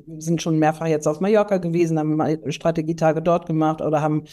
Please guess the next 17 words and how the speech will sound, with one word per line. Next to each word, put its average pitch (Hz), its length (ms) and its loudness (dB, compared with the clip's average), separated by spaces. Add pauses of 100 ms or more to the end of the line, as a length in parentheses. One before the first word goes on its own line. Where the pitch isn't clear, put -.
(240)
ganzes 160 400 0
Haus 190 260 2
im 165 200 -4
Harz 202 280 0
angemietet 180 640 0
mit 156 160 0
einem 160 120 0
weiten 165 340 2
Blick. 202 360 2
Also 147 200 0
es 151 80 -4
war 156 140 0
wirklich 165 280 0
auch 151 160 2
wunderschön. 185 560 0 (720)
Und, 185 500 0
ähm, 185 760 0